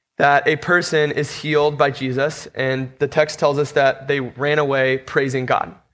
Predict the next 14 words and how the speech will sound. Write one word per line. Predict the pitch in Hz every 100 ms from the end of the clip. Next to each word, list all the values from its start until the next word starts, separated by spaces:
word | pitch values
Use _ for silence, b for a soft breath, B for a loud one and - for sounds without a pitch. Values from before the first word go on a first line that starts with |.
| _ -
A | 135
lot | 147
of | 151
times | 156 143 135
they | 135
run | 139 143
away | 139 139 135
to | 131 127
tell | - 127
their | 120
friends, | - 202 214 190
or | - 123 120
they | 123
go | 123 139 139 139 139